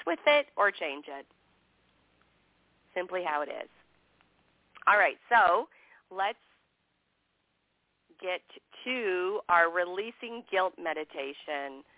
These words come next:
Releasing guilt will nourish your soul. So let's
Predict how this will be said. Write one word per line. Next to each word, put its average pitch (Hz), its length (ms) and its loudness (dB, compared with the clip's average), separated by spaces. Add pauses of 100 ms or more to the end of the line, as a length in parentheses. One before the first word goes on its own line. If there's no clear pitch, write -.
(1120)
Releasing 180 520 -6
guilt 185 240 0
will 160 120 -2
nourish 151 360 -2
your 165 180 -6
soul. 139 280 -8 (3000)
So 151 60 -10
let's 165 180 4